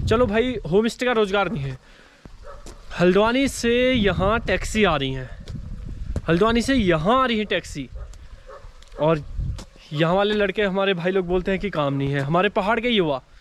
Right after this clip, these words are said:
बोलते हैं बेरोज़गारी काफ़ी हो रही है। बाहर दिल्ली से, हरियाणा से, पंजाब, चंडीगढ़, लुधियाना और शहरों के यहाँ कॉटेज बने हुए हैं, होम स्टे बने हुए हैं, और हमारे पहाड़ के लोग कहते हैं, "भाई, काम नहीं है।"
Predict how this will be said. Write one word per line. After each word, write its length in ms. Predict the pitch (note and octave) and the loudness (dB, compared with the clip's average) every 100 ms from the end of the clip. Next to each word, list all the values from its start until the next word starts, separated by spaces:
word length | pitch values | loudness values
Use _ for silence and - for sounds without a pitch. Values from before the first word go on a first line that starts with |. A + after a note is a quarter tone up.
| - | -8
बोलते 180 | E3+ F3+ | -2 2
हैं 60 | G3+ | 4
बेरोज़गारी 400 | F#3 E3+ F3+ F3 | 2 2 0 0
काफ़ी 340 | F3 D3+ D#3+ | -2 -2 -4
हो 60 | C#3 | -6
रही 140 | C3 | -6
है। 40 | B2+ - - - - - - - - - - - - - | -8 -12 -12 -14 -14 -14 -14 -10 -10 -10 -12 -14 -10 -2
बाहर 360 | G3 G3 B3+ B3 | 0 2 2 0
दिल्ली 500 | F#3+ G#3 A3 C4 C4+ | 0 0 0 2 0
से, 420 | - C4 C4+ C#4 | 0 0 2 2
हरियाणा 520 | A3+ F3 E3+ G#3+ A#3+ | 0 -4 -2 0 0
से, 140 | A#3 A#3+ | -2 -2
पंजाब, 420 | A3 G3 A3 A#3 | -2 2 2 2
चंडीगढ़, 460 | G#3+ G3+ G3+ A#3+ G#3+ | -2 -2 -2 -2 -2
लुधियाना 500 | F3+ E3 G#3 A#3+ B3+ - - - - | -4 -2 0 0 0 -6 -18 -20 -2
और 200 | F#3+ C4 | 2 2
शहरों 400 | C4 A3 G#3 A3+ | 2 0 2 0
के 100 | A3+ | 2
यहाँ 280 | B3 A#3 A3+ | 2 2 0
कॉटेज 400 | A3 G3+ G3+ A3+ | 0 0 2 0
बने 180 | G#3 G3 | 2 0
हुए 200 | F3+ F#3+ | 0 0
हैं, 60 | G3+ | -2
होम 300 | C3+ E3+ G#3+ | 0 0 0
स्टे 200 | - A3 | 2 2
बने 180 | G#3 | 4
हुए 220 | F3+ F3+ F#3 | 2 0 -2
हैं, 100 | G#3 - - - - - - | -4 -10 -16 -16 -16 -16 -2
और 140 | D#3+ F3+ | 0 2
हमारे 280 | E3+ G3 G#3 | 2 0 0
पहाड़ 260 | F#3+ F#3 | 0 2
के 100 | F#3+ | 4
लोग 180 | G3+ G3 | 4 4
कहते 260 | G3 F3+ G3+ | 2 2 2
हैं, 140 | A3+ - - - - - D#3 | 0 -4 -14 -20 -20 -6 -2
"भाई, 100 | E3+ | 0
काम 400 | F#3 F3 E3+ E3 | 2 4 4 2
नहीं 180 | D3+ | -2
है।" 200 | C3+ A#2 | -4 -8